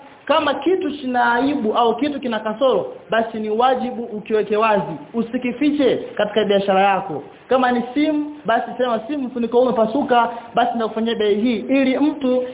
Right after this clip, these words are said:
anayenunua aridhike. Kwa maana mtu ukimuuzia kitu feki au kamdanganya, yeye anakuwa anapata madhara, hajaridhia ile biashara,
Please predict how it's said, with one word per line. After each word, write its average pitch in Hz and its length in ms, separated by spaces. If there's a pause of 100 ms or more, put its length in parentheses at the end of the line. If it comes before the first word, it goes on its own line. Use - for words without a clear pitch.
(160)
anayenunua 226 840 (180)
aridhike. 214 880 (440)
Kwa 214 100
maana 254 360
mtu 311 180
ukimuuzia 247 440
kitu 220 260
feki 254 380
au 254 200
kamdanganya, 226 680 (360)
yeye 247 200
anakuwa 233 460
anapata 208 380
madhara, 202 520 (160)
hajaridhia 220 600
ile 226 140
biashara, 202 600